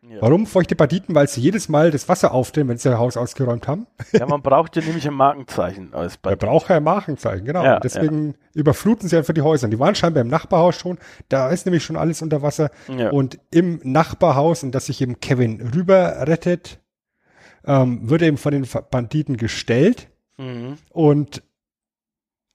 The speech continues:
Speaker 2: Harry droht ihm ja an, dass er ihm die Finger einzeln abbeißt.
Speaker 1: Ja.
Speaker 2: Kleiner Fun-Fact, ähm,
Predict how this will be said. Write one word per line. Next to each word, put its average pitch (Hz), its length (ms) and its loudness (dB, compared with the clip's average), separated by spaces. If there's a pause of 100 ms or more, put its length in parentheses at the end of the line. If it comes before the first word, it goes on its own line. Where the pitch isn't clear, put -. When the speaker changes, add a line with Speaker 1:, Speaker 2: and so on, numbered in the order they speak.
(100)
Speaker 2:
Harry 180 600 2
droht 151 340 0
ihm 156 160 0
ja 131 140 4
an, 143 160 0
dass 151 180 -2
er 123 60 2
ihm 107 60 -4
die 104 100 -4
Finger 196 520 0
einzeln 113 400 -2
abbeißt. 120 720 -2 (180)
Speaker 1:
Ja. 101 180 -20 (760)
Speaker 2:
Kleiner 147 280 4
Fun-Fact, 185 680 0
ähm, 139 640 2